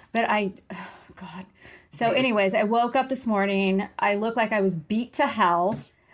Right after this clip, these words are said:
Speaker 1: Lips were purple, bruises under my eyes. I'm like, "Oh, this isn't gonna be good."
Speaker 2: <laughs>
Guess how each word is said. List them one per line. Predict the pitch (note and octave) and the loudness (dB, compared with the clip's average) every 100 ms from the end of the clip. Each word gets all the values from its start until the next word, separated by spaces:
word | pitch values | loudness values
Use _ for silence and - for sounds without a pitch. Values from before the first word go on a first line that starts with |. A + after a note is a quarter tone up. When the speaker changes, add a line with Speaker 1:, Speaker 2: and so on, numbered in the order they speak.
| - _ - | -20 _ -2
Speaker 1:
Lips | A#3 B3 | 0 0
were | D4 | -2
purple, | C#4 B3+ A#3+ A#3+ A3+ A3 A3 | 0 0 0 2 4 2 0
bruises | G3 G3 B3 A#3+ B3 | -2 0 2 2 0
under | B3+ | 2
my | B3 A#3 | 2 2
eyes. | G#3+ G#3 G#3 G#3 | 0 0 0 -2
I'm | G#3+ | -2
like, | G#3 G3+ | -2 0
"Oh, | F#3+ | 0
this | F#3+ F#3+ | 0 -2
isn't | F#3 | -4
gonna | F#3 F3 | -4 -4
be | F3 | -6
good." | E3+ - - - - | -6 -6 -8 -14 -14
Speaker 2:
<laughs> | A#3 | -12